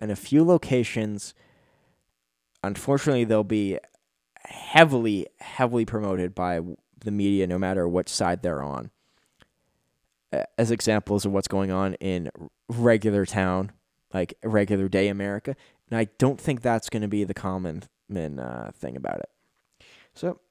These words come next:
uh, that's enough about, about this. When two potatoes debate, we learn nothing. Thank you all for listening in, and help yourself, uh, well, until next episode, have yourself a good time. Stay healthy, stay safe. Continue on, uh,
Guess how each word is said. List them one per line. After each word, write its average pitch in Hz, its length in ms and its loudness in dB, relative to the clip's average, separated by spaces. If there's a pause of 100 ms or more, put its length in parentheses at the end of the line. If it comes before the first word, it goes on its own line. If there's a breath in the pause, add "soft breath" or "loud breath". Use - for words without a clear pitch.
(1040)
uh, 113 300 4
that's 113 260 0
enough 117 240 -2
about, 123 160 2
about 117 320 2
this. 143 240 -2
When 98 100 -4
two 120 160 -6
potatoes 117 420 -4
debate, 120 320 2
we 104 160 0
learn 113 280 6
nothing. 160 440 0 (640 soft breath)
Thank 156 220 2
you 175 120 4
all 208 120 4
for 156 220 0
listening 135 480 -2
in, 190 260 0
and 123 200 -4
help 143 440 -4
yourself, 156 600 2
uh, 117 440 2 (840 loud breath)
well, 110 220 -6 (120)
until 139 280 0
next 143 260 0
episode, 139 420 0
have 135 120 2
yourself 131 240 -2
a - 20 -8
good 143 180 -2
time. 147 280 0
Stay 135 240 0
healthy, 147 320 2
stay 120 240 -2
safe. 170 480 2 (680 soft breath)
Continue 151 680 0
on, 143 380 2
uh, 123 360 0